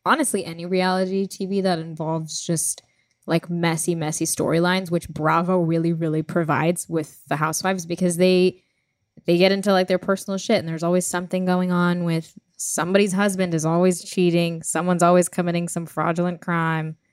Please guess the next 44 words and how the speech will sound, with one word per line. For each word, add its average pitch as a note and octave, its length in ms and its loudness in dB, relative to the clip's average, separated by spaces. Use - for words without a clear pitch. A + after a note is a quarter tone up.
as D#3 240 -2
we E3 180 0
have E3 140 -2
seen. D#3+ 500 -6
Some, - 500 -2
there's F#3 180 2
always G#3+ 260 2
some G3+ 160 0
storyline F3+ 520 4
with D3 100 -8
someone's D3+ 400 -10
kids. A3+ 640 2
And E3+ 120 -6
so G3 80 2
I F#3 120 6
think G3+ 200 -4
I G3+ 100 4
like E3+ 360 2
the E3 160 -4
family E3+ 400 -2
aspect F#3+ 480 0
of G3+ 140 0
it. G#3 180 2
And E3+ 180 -6
I'm E3 60 -6
like, C3+ 160 -8
"Oh, G2 140 -8
these D#2 160 -8
people's - 280 -10
lives - 280 -6
are D3 100 -8
so, - 520 -4
like, D#3+ 180 -8
gonna D#3+ 180 -2
get - 160 -10
so D#3+ 240 -4
messy D#3+ 340 -4
now D#3+ 120 -4
that D#3 160 -2
they've D#3 160 -4
signed F3 340 -2
on E3+ 200 -6
to - 120 -6
this." - 300 -4